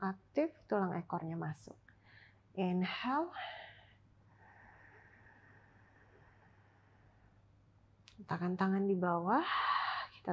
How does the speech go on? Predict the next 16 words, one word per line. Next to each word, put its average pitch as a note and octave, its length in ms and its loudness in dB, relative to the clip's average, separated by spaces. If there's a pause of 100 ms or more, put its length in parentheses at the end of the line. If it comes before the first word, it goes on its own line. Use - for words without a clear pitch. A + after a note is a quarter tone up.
turunkan F#3 480 2
kaki F3+ 400 0
dulu. F3+ 480 4 (1400)
Kalau E3+ 240 2
handuknya F#3 400 4
sedikit F#3 480 0
bergeser E3+ 560 0
ke A3 160 -2
arah F#3+ 400 4
bawah, F3 460 4 (580)
betulkan F3 560 0
posisi E3 400 -4
handuk D#3+ 400 -4 (240)
di G3 320 6
atas F3+ 560 -6
tulang D#3+ 320 -4